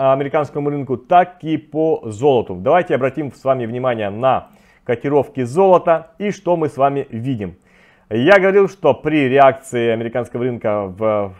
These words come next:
падении, а, сразу же отреагируют и котировки золота. И мы с вами в этот раз, очередной раз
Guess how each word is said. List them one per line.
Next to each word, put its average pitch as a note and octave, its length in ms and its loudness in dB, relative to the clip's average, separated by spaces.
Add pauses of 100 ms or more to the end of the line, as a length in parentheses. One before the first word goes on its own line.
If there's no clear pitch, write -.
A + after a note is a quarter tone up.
(120)
падении, F3 640 2 (320)
а, A2+ 840 2
сразу E3 220 4
же C#3 100 0
отреагируют B2 580 -4
и D#3 280 -4 (240)
котировки A#2 720 -4
золота. G#2 500 -2 (640)
И G3+ 120 0
мы G#3+ 200 8
с G#3 80 -14
вами E3+ 420 4
в A#2 180 -4
этот D3 280 4
раз, C#3+ 300 2 (100)
очередной C3+ 540 0
раз A2+ 320 0